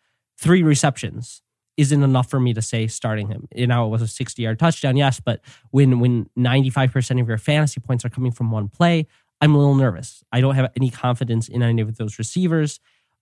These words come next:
On Carolina's side, D J Moore, he's a, he's a solid, uh, R B two at this point, fifteen points.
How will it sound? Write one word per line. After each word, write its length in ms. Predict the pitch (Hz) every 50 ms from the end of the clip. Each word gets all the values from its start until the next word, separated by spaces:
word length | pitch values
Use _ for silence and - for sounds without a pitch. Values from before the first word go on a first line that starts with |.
| _ _ -
On 200 | 127 135 131 127
Carolina's 500 | - 147 143 139 131 131 139 135 135 123
side, 300 | - 139 131 127 123 123
D 140 | 123 123 123
J 180 | 120 131 120
Moore, 300 | 120 120 120 113 117 117
he's 260 | 117 - - 120 110
a, 180 | 117 113 107 95
he's 200 | - 113 120 104
a 60 | 110 101
solid, 500 | - - - 131 127 123 120 117 113 104
uh, 720 | - - - _ _ _ - 107 101 95 92 90 90 - -
R 120 | 104 110 113
B 160 | 101 107 101
two 400 | 101 - - 147 143 139 139 135
at 120 | 104 120 -
this 140 | 127 120
point, 340 | - - 131 123 123 120 117
fifteen 300 | - 120 - - 123 113
points. 340 | 107 - 131 127 127 127 -